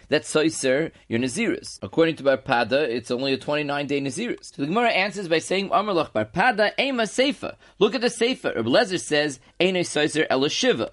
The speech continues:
All your Soiser is seven days. Yisal Kadaitach. Shloshim Be'inan, if you hold that you need a complete thirty days, so why would Rebbe Lezer say that you're only Soiser Shiva? You were Soiser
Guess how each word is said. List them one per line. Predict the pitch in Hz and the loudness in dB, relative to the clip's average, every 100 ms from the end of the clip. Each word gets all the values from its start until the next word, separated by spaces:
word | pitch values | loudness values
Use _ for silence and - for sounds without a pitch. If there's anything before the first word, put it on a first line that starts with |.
| - | 2
All | 202 | 4
your | 220 175 | 4 2
Soiser | - 143 135 - - | 0 0 0 0 0
is | 175 160 | 0 0
seven | - 240 151 113 | 2 2 2 -2
days. | 101 - - | -4 -6 -8
Yisal | - 147 - 170 165 | 0 0 4 2 2
Kadaitach. | 127 147 196 - 135 92 - _ - _ | 2 4 4 2 0 0 -6 _ -20 _
Shloshim | - - 208 214 214 | -4 2 4 4 0
Be'inan, | 170 127 127 151 | 0 0 0 0
if | - 175 | -2 0
you | 175 | 2
hold | 165 170 107 113 | 4 2 -2 -6
that | 110 139 | 0 2
you | 135 | 2
need | 135 180 180 - | 0 2 0 -2
a | |
complete | 135 135 - 180 190 | -2 -2 -2 -4 -4
thirty | - 160 139 | -2 0 0
days, | 117 226 185 123 | 2 2 2 -4
so | 123 | -2
why | 127 139 208 | 2 4 4
would | 185 | 2
Rebbe | 156 | 0
Lezer | 147 185 170 | 2 2 0
say | - - 220 151 143 - - | -2 0 0 0 -6 -8 -2
that | 143 | 0
you're | 139 | 2
only | 165 175 | 2 2
Soiser | - 180 - 151 | 2 0 0 -4
Shiva? | - 254 214 - _ _ | -2 -2 0 -6 _ _
You | 139 | 2
were | 156 | 2
Soiser | - 165 165 - 180 196 | 4 0 0 0 0 0